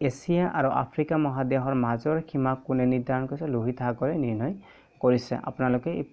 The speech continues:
অপশ্যনত লোহিত সাগৰ বিচাৰি চাব। যদি লোহিত সাগৰ পায়, শুদ্ধ উত্তৰ সেইটোৱে হ'ব। কেতিয়াবা ইয়াৰ পৰা দিয়ে যে ইউৰোপ আৰু এছিয়া মহাদেশৰ মাজৰ সীমা প্ৰাকৃতিকভাৱে কোনে নিৰ্ধাৰণ কৰিছে? সেইটো হ'ব আপোনালোকৰ কি হ'ব? ইউৰাল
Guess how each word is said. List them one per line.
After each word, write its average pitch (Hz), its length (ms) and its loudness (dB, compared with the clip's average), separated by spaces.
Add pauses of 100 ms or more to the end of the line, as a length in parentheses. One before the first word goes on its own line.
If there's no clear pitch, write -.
(220)
অপশ্যনত 143 360 0 (140)
লোহিত 135 260 0
সাগৰ 135 300 0
বিচাৰি 123 340 0
চাব। 135 160 -2 (160)
যদি 123 240 0
লোহিত 123 320 -2
সাগৰ 135 280 2
পায়, 190 140 -2 (100)
শুদ্ধ 117 180 -4 (120)
উত্তৰ 120 260 -4
সেইটোৱে 120 360 0
হ'ব। 117 120 2 (640)
কেতিয়াবা 160 380 4 (120)
ইয়াৰ 131 220 6
পৰা 139 180 6 (120)
দিয়ে 143 160 4 (360)
যে 139 60 -2 (100)
ইউৰোপ 156 340 6
আৰু 160 100 4 (140)
এছিয়া 147 300 -2
মহাদেশৰ 143 420 0
মাজৰ 127 240 2 (100)
সীমা 143 240 2 (120)
প্ৰাকৃতিকভাৱে 143 600 -2 (100)
কোনে 127 280 4
নিৰ্ধাৰণ 135 420 0
কৰিছে? 147 240 0 (140)
সেইটো 127 260 0
হ'ব 127 120 0 (160)
আপোনালোকৰ 127 440 -4
কি - 480 -18
হ'ব? 139 100 -2 (560)
ইউৰাল 123 340 4